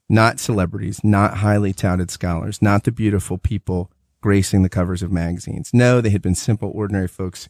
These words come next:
looked down on by the world, despised by the power elite for the way they dressed and off-the-rack attire from Penneys, for the crudeness of their vocabulary, for the modesty of their single-story little cracker box houses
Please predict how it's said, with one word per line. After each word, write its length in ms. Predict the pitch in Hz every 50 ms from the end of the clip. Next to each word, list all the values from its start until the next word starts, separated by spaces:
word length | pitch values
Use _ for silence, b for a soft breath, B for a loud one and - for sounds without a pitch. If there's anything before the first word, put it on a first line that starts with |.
| _ _
looked 260 | - 110 104 - _
down 300 | - 117 113 123 147 151
on 200 | 139 110 92 95
by 120 | 95 - 80
the 100 | 80 67
world, 280 | 62 53 53 60 60 -
despised 720 | - 101 - - - - 107 107 113 127 139 127 - -
by 140 | - 85 85
the 80 | 82
power 320 | - - 98 90 90 87 87
elite 260 | 90 104 107 - -
for 80 | - 90
the 80 | 92
way 120 | 90 87 78
they 160 | 73 85 85
dressed 400 | - - 98 90 87 87 - -
and 100 | 92 87 -
off-the-rack 600 | 92 98 92 - - - 98 92 87 87 90 -
attire 380 | - - - 95 90 90 87 87
from 180 | - - 82
Penneys, 460 | 82 - 98 87 85 85 92 87 - - _ _ _ _ _ -
for 100 | 127 117
the 80 | 107 -
crudeness 480 | - - - 170 165 147 147 131 -
of 80 | 113 104
their 120 | 98 92
vocabulary, 520 | 92 92 87 - 95 87 87 87 95 85 87
for 140 | - -
the 80 | 98 101
modesty 540 | 98 98 98 104 107 113 107 - - 113 107
of 100 | 98 92
their 140 | 90 92 87
single-story 680 | - - 113 107 101 98 95 - - - 107 98 92 92
little 180 | 92 90 90
cracker 360 | - - 101 95 90 - -
box 300 | 90 90 90 90 - -
houses 440 | - 90 90 90 - - 87 87 -